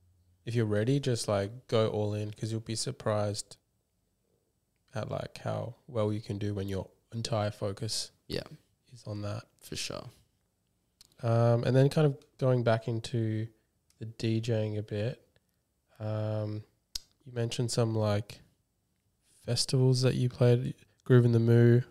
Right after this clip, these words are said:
Speaker 1: Origin Field. So did you get these gigs from just networking or, and getting your brand out there, or what kind of helped you if there's other people into music listening?
Speaker 2: Yeah, so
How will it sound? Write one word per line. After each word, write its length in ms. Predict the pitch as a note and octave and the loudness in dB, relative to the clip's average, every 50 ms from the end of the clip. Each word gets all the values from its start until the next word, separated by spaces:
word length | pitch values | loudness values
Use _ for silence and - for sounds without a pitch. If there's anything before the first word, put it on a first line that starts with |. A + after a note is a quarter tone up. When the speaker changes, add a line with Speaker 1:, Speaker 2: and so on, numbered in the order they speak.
| - _ _ _ _ - | -12 _ _ _ _ -2
Speaker 1:
Origin 400 | A2+ A2 A2+ A2+ A2+ A#2+ A2+ A2 | 2 2 2 2 0 -2 -6 -6
Field. 380 | - - A#2 A2+ A2 A2+ A#2 | -2 0 2 2 2 0 0
So 300 | - - A#2 A2+ A#2 A2 - - - - - - - - - - - - | 2 4 6 6 6 4 2 -2 -12 -20 -20 -20 -20 -20 -20 -20 -20 -4
did 160 | - C#3 B2+ | -2 2 4
you 80 | C3+ C3 | 4 4
get 240 | A#2+ C3 B2+ - - | 6 4 4 4 2
these 200 | B2 A#2+ A#2 - | -2 -2 -2 -6
gigs 540 | - - - A#2+ A#2+ A#2+ A#2+ A2+ A#2 - - | -8 -4 -2 0 2 2 0 -2 -4 -10 -10
from 720 | - - - A#2 A2+ A2 A2 G#2+ G#2+ G#2 G#2 G#2 G#2+ A2+ - _ _ _ _ _ _ _ | -8 -4 -4 -2 -2 0 -2 -2 -4 -4 -6 -8 -10 -12 -16 _ _ _ _ _ _ _
just 320 | - A2+ A2 - - - | -10 -6 -6 -6 -6 -6
networking 640 | A2+ A2 A#2 - - A#2 A#2 A#2+ A#2+ - A#2+ A#2 A2+ | -6 -6 -6 -4 -4 -4 -6 -6 -6 -8 -8 -6 -6
or, 260 | G#2 G2+ G2+ G#2 - | -6 -6 -6 -6 -8
and 140 | - A2 G#2+ | -8 -10 -8
getting 220 | G#2 A2+ G#2+ A2 G#2+ | -8 -8 -8 -8 -8
your 80 | G#2+ | -8
brand 380 | G#2 - - G#2+ A2 A2 A2 A2 | -10 -12 -12 -10 -8 -8 -6 -6
out 200 | G#2+ A2 - A2+ | -6 -6 -6 -8
there, 220 | A2 G#2+ A2 A2 | -8 -8 -6 -6
or 100 | G#2 G2+ | -6 -6
what 200 | G2+ G#2 G#2 G#2 | -6 -8 -8 -8
kind 120 | - A#2 G#2+ | -8 -8 -8
of 80 | G2+ | -6
helped 320 | G#2+ A2+ G#2+ - - - - | -6 -6 -8 -8 -12 -12 -8
you 120 | G#2+ G#2+ | -8 -8
if 120 | G#2+ - | -8 -8
there's 160 | - A#2 G#2+ G#2+ | -8 -8 -4 -4
other 280 | G#2 G2+ G2+ G#2 G#2+ - _ _ _ _ _ _ _ _ _ | -2 -2 -2 -4 -4 -8 _ _ _ _ _ _ _ _ _
people 240 | - A#2+ A#2 A#2 G#2+ | -10 -8 -6 -6 -8
into 180 | G#2+ - A2+ | -6 -6 -8
music 460 | G#2+ G#2 G#2+ G#2+ A2 A2+ A#2+ - - - | -8 -6 -6 -6 -8 -8 -10 -14 -16 -14
listening? 440 | C3 B2 A#2 - - B2 A#2 A#2 A2 - - _ _ _ _ _ _ _ _ _ _ | -12 -10 -10 -10 -8 -8 -8 -8 -10 -12 -18 _ _ _ _ _ _ _ _ _ _
Speaker 2:
Yeah, 300 | - A2+ B2 B2 G#2 F#2 | -4 0 2 2 4 4
so 720 | F2 - - - G2+ F2+ F#2 E2+ F2 E2+ E2+ E2+ D#2+ D#2+ | 4 2 2 2 2 0 2 2 2 2 0 0 -2 -4